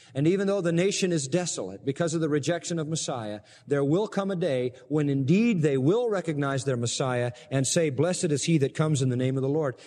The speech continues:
It's what Zechariah saw when he said, "They will look on him whom they have pierced and mourn for him as for an only son." So, yes, the house of Israel is desolate,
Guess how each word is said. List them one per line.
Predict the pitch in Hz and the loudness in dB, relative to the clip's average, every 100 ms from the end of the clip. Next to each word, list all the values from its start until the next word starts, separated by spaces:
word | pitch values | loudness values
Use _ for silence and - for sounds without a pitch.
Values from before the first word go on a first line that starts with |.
| - | -6
It's | 160 | -4
what | 156 156 | -2 -2
Zechariah | 135 175 175 170 175 247 220 | 0 -2 0 -2 -2 -2 -4
saw | - 139 127 - - | -2 -2 -4 -8 -10
when | 147 147 | -4 -2
he | 143 | 0
said, | - 180 156 | 0 0 0
"They | 151 156 | 0 2
will | 139 135 139 | 2 2 2
look | 226 - | 0 -2
on | 175 180 | -4 0
him | 160 175 165 | 2 2 2
whom | 160 233 233 | 0 0 0
they | 190 202 | 0 0
have | 175 180 131 | -2 -4 -6
pierced | - 147 135 - | -2 0 0 -4
and | 135 127 | -4 -2
mourn | 131 170 196 | 0 0 -2
for | 190 185 | -4 -2
him | 147 139 | -2 -2
as | 135 120 | -2 -4
for | 139 | -4
an | 123 | -4
only | 123 127 | -4 -6
son." | 123 131 98 - _ _ _ _ _ _ _ _ _ _ _ _ _ _ _ _ - | -6 -10 -14 -20 _ _ _ _ _ _ _ _ _ _ _ _ _ _ _ _ -16
So, | - - 202 147 101 - - - - _ - | -4 0 2 0 -4 -12 -20 -20 -20 _ 0
yes, | 139 208 294 - - | 4 6 4 0 0
the | 220 | 0
house | 190 233 214 | 0 0 0
of | 202 | 0
Israel | 208 175 190 | 0 2 0
is | 160 | 0
desolate, | 113 175 170 131 95 | 0 -2 -2 -4 -6